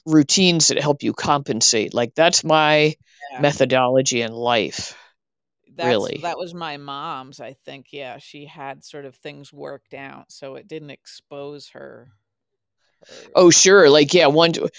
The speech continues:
Speaker 2: Yeah.
Speaker 1: yeah, my mom had that, I think, too, like, when she was in the phase where she knew something was up,
Speaker 2: Yeah,
Speaker 1: and she,
Speaker 2: yeah.
Speaker 1: but she, she was trying to kinda hide it, and,
Speaker 2: Yeah.
Speaker 1: um,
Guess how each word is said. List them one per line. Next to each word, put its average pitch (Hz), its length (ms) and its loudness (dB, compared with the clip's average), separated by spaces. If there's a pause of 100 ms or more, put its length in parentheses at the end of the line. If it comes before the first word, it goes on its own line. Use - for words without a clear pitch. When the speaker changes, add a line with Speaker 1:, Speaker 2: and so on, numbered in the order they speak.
Speaker 2:
Yeah. 135 100 -18
Speaker 1:
yeah, 156 300 4
my 175 200 2
mom 185 260 4
had 151 260 2
that, 139 280 4 (160)
I 139 160 2
think, - 320 -2
too, 190 500 6
like, 147 260 4
when 147 120 4
she 160 140 2
was 151 180 4
in 143 80 0
the 131 80 0
phase 156 460 4
where 131 120 2
she 208 280 4
knew 175 180 4
something 147 300 2
was 135 200 0
up, 139 280 2 (220)
Speaker 2:
Yeah, 147 440 -16
Speaker 1:
and 135 140 -4
she, - 240 0
Speaker 2:
yeah. 107 300 -6
Speaker 1:
but 139 320 2
she, - 300 -12
she 120 320 -2
was 117 260 -4
trying 127 240 0
to 113 80 -4
kinda 120 280 -4
hide 123 280 -2
it, 117 240 0
and, 107 240 -10 (200)
Speaker 2:
Yeah. 143 440 -16
Speaker 1:
um, 113 480 -4